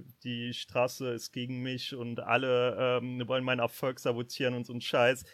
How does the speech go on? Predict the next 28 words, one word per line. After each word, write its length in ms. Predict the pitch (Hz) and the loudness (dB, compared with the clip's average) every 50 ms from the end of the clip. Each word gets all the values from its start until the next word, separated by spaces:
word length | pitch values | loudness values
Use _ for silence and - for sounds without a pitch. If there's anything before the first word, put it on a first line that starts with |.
| - - - - - _ _ _ | -20 -20 -20 -20 -20 _ _ _
Ähm, 640 | - - 131 131 139 139 135 135 123 131 143 120 120 | 2 4 6 6 6 6 4 0 -2 -4 -6 -2 2
da 320 | - 147 147 165 175 151 | 6 8 8 8 8 8
war 140 | 160 165 151 | 6 4 4
Tarek 360 | - - 165 151 170 165 - | 4 4 4 6 6 4 2
irgendwie 280 | - 147 151 143 151 139 | 0 -2 -2 -2 -2 0
mal 280 | 143 139 139 139 135 | 2 2 2 2 0
so 100 | 120 127 | -2 -4
eine 320 | 127 127 127 127 123 120 120 | -2 2 4 4 4 4 2
rich-, 380 | 139 135 - - - - - _ _ | -2 -4 -4 -6 -8 -10 -16 _ _
richtig, 640 | - 113 131 160 180 - - 156 147 143 - - - | -8 -2 -2 -2 -2 0 -2 -2 -2 -2 -4 -6 -8
äh, 40 | - | -4
erfrischende 800 | - 123 120 117 117 - 117 - - - - - - - 120 117 113 | 0 2 2 4 4 2 2 0 0 -4 -6 -6 -4 0 0 2 2
Abwechslung 720 | 123 - - - 113 107 - - - 117 107 113 110 107 | 2 0 0 -4 -6 -6 -6 -8 -8 -6 -6 -6 -8 -6
so. 380 | 110 117 107 110 127 147 151 - _ _ _ _ _ _ _ _ _ - - - - | -6 -4 0 0 -2 -2 -4 -10 _ _ _ _ _ _ _ _ _ -14 -12 -6 -2
Ähm, 500 | 131 110 110 113 110 113 113 113 110 107 - _ _ _ - - _ _ _ _ _ _ - - | 0 2 2 2 0 -2 -6 -8 -10 -12 -14 _ _ _ -20 -20 _ _ _ _ _ _ -14 -14
hat 340 | - - 131 135 131 - - | -6 0 0 0 0 0 -2
auch, 380 | - 139 127 131 135 - - - | 2 4 4 4 4 2 -2 -4
äh, 500 | 147 123 135 131 127 127 131 131 127 - | -2 4 6 6 8 8 6 4 2 -2
wieder 260 | 156 147 147 135 131 | 2 6 6 6 6
ein 440 | 139 139 117 - 139 135 135 135 120 | 4 0 -4 -6 -6 -4 -4 -4 -2
sehr 340 | 113 131 151 156 165 165 | 2 6 6 6 6 4
zynisches, 960 | - - - - 165 160 165 170 156 - - 147 135 123 - - - - - 147 123 | 0 -8 -10 -6 -6 -4 -4 -4 -4 -4 -4 -6 -6 -6 -8 -12 -14 -12 -10 -8 -6
äh, 80 | 131 | -4
eine 260 | 127 123 123 123 127 120 | -4 -2 -2 -2 -2 -2
sehr 280 | 110 131 139 156 - | -2 0 0 0 -2
zynische 440 | - - - 147 143 143 - 135 107 | -4 -8 -8 -6 -6 -4 -4 -2 0
Weltsicht, 720 | 120 131 156 160 - - - 123 131 170 - - - - - 127 | 0 0 0 -2 -4 -8 -6 -6 -6 -6 -8 -12 -14 -14 -10 -4
ähm, 500 | 117 120 117 117 120 123 127 127 127 123 | -2 -2 -2 -2 -4 -6 -10 -12 -12 -12